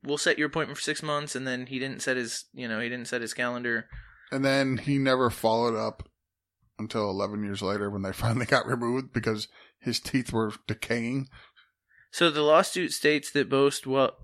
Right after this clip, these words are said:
Speaker 1: whose mother is a medical doctor, by the way, that makes this way
Speaker 2: That,
Speaker 1: fucking
Speaker 2: yeah,
Speaker 1: worse.
Speaker 2: that makes this even worse.
Speaker 1: His mom's a damn doctor.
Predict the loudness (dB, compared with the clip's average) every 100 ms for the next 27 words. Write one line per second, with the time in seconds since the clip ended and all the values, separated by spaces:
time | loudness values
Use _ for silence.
0 | -8 0 2 2 2 4 6 4 2 2
1 | 2 2 4 6 6 4 4 6 8 8
2 | 8 6 4 0 0 0 0 2 4 4
3 | 2 2 4 6 8 10 10 10 10 8
4 | 6 6 4 2 4 8 8 8 4 4
5 | 6 6 8 6 6 6 2 4 4 4
6 | 4 4 4 2 0 0